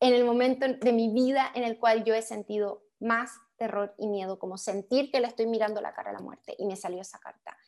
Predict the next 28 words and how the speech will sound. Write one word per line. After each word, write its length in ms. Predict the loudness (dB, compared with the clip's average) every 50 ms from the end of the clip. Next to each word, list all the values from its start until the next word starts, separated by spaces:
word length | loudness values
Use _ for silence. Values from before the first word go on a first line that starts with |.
| _ _ _ -20 -20 -20 -20 _ _ -4
Y 120 | 4 6
en 100 | 6 6
ese 220 | 6 4 4 4 4
momento, 440 | 4 4 4 4 2 2 0 0 0
por 120 | 0 -2
supuesto, 460 | -2 -4 0 2 0 0 0 -2 -2
mi 140 | 0 0 0
reacción 680 | 2 4 4 4 4 0 -4 -2 0 0 0 -2 -2 2
inicial, 840 | 4 4 4 4 4 2 -2 0 0 0 2 2 0 -2 -4 -8 -10
desde 300 | -6 -6 -6 -4 -4 -2
el, 240 | -2 -2 -2 -2 -6 _
es-, 280 | -12 -12 -12 -18 _ _ _ -20 _ _ _ _ _
desde 320 | -10 -8 -8 -8 -8 -10
ese 180 | -10 -8 -8 -6
miedo 380 | -2 0 2 2 2 2 2 0
en 80 | 0
el 120 | -2 -4 -4
cual 180 | -4 -4 -4
yo 80 | -4 -8
estaba, 320 | -10 _ -2 -2 -2 -2
fue 220 | -2 -4 -4 -4 -2
como, 400 | 0 0 2 0 0 -2 -12 _ _ _ _ _ _ _ _ _ _ _ _ _ _
"Bueno, 520 | -8 -6 -6 -4 -4 -4 -6 -8 -8 -12 _ _
me 100 | -10 -6
voy 100 | -4 -2
a 60 | -2
morir 240 | -2 -2 -2 0 2 2 2
entonces". 520 | 2 -2 -2 -4 -6 -6 -6 -4 -4 -4